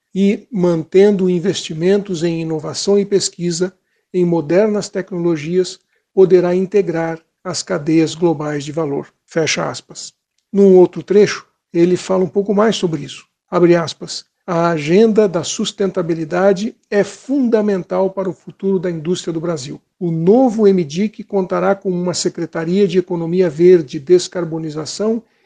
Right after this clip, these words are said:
e Bioindústria para dar ao tema a importância devida. Essa é uma agenda prioritária, inclusive, para assegurar a competitividade do produto nacional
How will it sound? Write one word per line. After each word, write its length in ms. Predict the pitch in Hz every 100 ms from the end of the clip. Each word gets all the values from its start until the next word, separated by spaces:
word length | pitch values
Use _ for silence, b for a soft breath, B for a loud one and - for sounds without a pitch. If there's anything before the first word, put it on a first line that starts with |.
| _
e 120 | 185
Bioindústria 1120 | 151 147 208 247 240 214 165 185 - - 156 - _ _ _ _
para 200 | - 180
dar 280 | 165 180 180
ao 160 | 175 156
tema 480 | - 196 214 226 -
a 80 |
importância 640 | 185 170 180 - 165 147 165
devida. 420 | 160 143 147 147 _ _
Essa 480 | 185 190 196 - 214 - 294
é 260 | 175 170 -
uma 320 | 175 165 160
agenda 440 | 151 151 202 180
prioritária, 920 | 156 - 240 226 220 208 - 180 190 185
inclusive, 600 | 247 254 170 160 147 151
para 200 | 185 170
assegurar 640 | - 175 175 175 185 196
a 60 |
competitividade 1040 | 170 - 202 202 - 175 175 160 156 180 175
do 80 | 160
produto 440 | 180 160 165 151
nacional 680 | 170 196 196 208 165 160 156